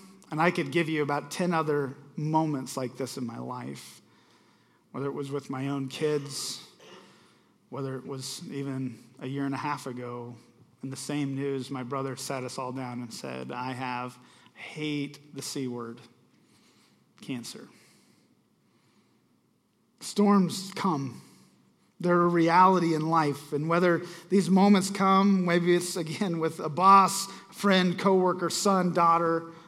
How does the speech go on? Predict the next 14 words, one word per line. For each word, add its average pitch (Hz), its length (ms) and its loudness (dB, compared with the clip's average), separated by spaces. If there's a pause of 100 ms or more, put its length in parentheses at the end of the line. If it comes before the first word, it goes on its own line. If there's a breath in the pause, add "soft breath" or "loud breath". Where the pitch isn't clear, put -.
(140 loud breath)
mom, 165 420 6
or 139 120 -4
dad, 139 400 0
they 160 140 6
are 135 120 2
real. 143 500 -2 (800 soft breath)
And 156 80 -6
they 143 80 -2
happen 131 640 2 (1120)
more 175 380 2
than 151 180 -2
we 147 120 -2
would 139 120 -2
like. 135 520 -8